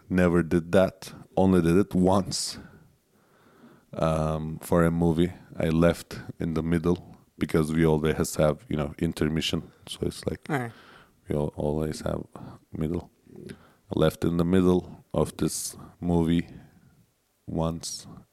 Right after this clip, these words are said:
Speaker 1: and it was Interstellar.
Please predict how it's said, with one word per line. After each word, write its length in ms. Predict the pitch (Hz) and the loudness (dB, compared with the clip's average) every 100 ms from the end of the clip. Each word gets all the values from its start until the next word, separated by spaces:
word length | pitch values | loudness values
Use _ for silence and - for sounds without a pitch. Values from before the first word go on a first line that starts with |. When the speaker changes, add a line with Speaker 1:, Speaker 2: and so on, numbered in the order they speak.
| _ - | _ -10
Speaker 1:
and 180 | 80 76 | -6 -6
it 140 | - | -4
was 540 | 80 78 - - - - _ _ _ _ _ _ _ _ _ _ _ _ _ _ _ _ - | -2 -2 -6 -12 -16 -20 _ _ _ _ _ _ _ _ _ _ _ _ _ _ _ _ -2
Interstellar. 760 | 90 - 82 - - 78 78 | -2 0 -2 -2 0 2 2